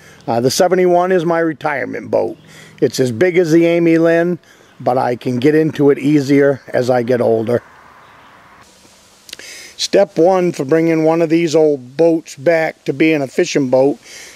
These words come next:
is just plain give it a good bath. I got the numbers covered up on the front. I just don't think I want all them numbers out there all over the world. <laughs> You get the point. There's a transom all cleaned up.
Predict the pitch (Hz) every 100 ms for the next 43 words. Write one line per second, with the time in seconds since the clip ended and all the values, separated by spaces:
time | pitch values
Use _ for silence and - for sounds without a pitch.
0 | - 110 165 165 165 175 175 147 170 175
1 | 143 175 147 165 160 123 104 - - -
2 | - - - - - - - - - -
3 | 196 185 180 160 139 185 160 151 143 151
4 | 143 135 131 139 131 131 - - - -
5 | - 160 156 143 151 123 135 127 135 127
6 | 123 127 123 120 117 117 117 110 113 113
7 | 120 120 120 - - 110 107 110 117 110
8 | 110 107 107 110 - - - - - 165
9 | 147 - - - - - - 170 180 147
10 | 156 135 110 117 120 117 _ _ _ _
11 | _ _ _ _ _ _ _ - - -
12 | - - - - - - - - 127 156
13 | 143 127 170 160 143 156 156 147 143 -
14 | 151 156 147 147 151